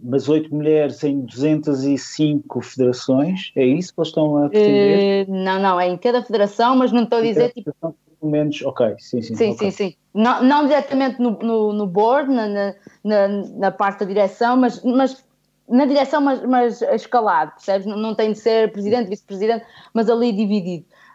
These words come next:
Speaker 2: Ah, mas lá está, aqui há a tal dicotomia, pode ser, isto pode ser visto como uma obrigação e pode ser também visto como um incentivo. E aí é parte da federação de perceber, tem de saber dar o mérito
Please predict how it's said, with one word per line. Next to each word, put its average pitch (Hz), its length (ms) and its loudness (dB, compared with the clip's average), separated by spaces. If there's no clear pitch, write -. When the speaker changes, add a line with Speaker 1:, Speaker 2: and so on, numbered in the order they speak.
Speaker 2:
Ah, 185 280 0
mas 220 120 0
lá 240 100 2
está, 247 180 -2
aqui - 180 -4
há 220 120 4
a 214 40 -4
tal 226 200 0
dicotomia, 220 540 -2
pode 226 300 0
ser, 233 140 0
isto - 200 -6
pode 277 240 0
ser 262 140 2
visto 240 200 -2
como 233 140 0
uma 226 180 2
obrigação 185 600 -2
e - 80 -2
pode 226 280 -2
ser 233 160 -2
também 226 300 0
visto 233 340 -2
como 254 400 4
um 262 120 4
incentivo. 254 680 0
E 185 80 2
aí 208 300 4
é 240 60 4
parte 214 320 -2
da 202 60 -12
federação 233 760 -2
de 208 100 -6
perceber, 190 580 -2
tem 208 120 0
de 196 80 -4
saber 202 220 2
dar 190 120 2
o 190 40 0
mérito 180 460 -2